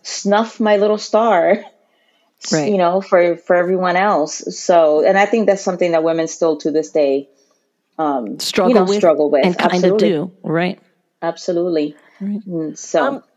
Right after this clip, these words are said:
Speaker 3: in my personal situation, um, again, I ha-, I wanted, b-, ever since I was little, my,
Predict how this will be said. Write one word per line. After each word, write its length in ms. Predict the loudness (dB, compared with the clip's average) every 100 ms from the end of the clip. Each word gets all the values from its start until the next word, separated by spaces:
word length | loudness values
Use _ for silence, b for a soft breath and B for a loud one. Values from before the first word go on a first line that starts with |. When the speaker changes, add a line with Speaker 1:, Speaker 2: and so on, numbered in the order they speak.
| _ _ -6
Speaker 3:
in 160 | -4
my 200 | -2 -2 -4
personal 800 | -8 -2 -2 -2 -6 -6 -6 -10
situation, 800 | -10 -10 -8 -6 -6 -4 -6 -6 -8
um, 320 | -8 -6 -8 -6
again, 400 | -4 -4 -4 -8 -12 b _ -4
I 480 | -2 -2 -2 -4 -6 _ _
ha-, 500 | _ -20 -14 -10 -4
I 140 | -4
wanted, 640 | -2 -2 -4 -4 -6 -10 -8
b-, 100 | -8 -8 -16 _
ever 160 | -4 -4
since 240 | -4 -4 -4
I 60 |
was 220 | -4 -4
little, 320 | -4 -4 -4 -4
my, 420 | -6 -4 -6